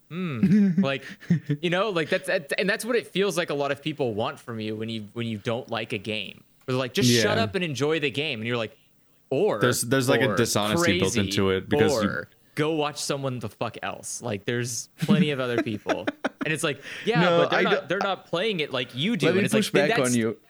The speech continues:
Speaker 1: that's why. That's because they're not fucking critically thinking about the game. They're just playing the game." Like,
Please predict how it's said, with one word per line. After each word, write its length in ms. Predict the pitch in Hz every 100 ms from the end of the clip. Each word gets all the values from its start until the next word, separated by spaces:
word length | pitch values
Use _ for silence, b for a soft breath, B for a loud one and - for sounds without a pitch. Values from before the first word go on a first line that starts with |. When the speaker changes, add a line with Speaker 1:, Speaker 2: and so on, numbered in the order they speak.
| _
Speaker 1:
that's 240 | 220 -
why. 680 | 156 170 285 311 220 147 104
That's 180 | 170 165
because 300 | 165 196 247
they're 80 | 247
not 260 | 277 285
fucking 300 | 277 285 254
critically 400 | - 254 262 247
thinking 360 | 190 262 247 226
about 200 | 220 220
the 80 | 202
game. 260 | 190 233
They're 100 | 170
just 240 | 147 202 -
playing 420 | 156 180 220 190
the 100 | 170
game." 440 | 139 214 151 110
Like, 260 | 110 110